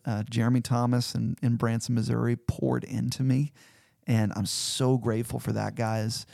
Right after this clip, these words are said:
love and grace in my life. Uh,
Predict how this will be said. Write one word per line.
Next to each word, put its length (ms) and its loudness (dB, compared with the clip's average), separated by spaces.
love 680 2
and 220 0
grace 400 -2
in 80 0
my 120 2
life. 560 -2
Uh, 340 4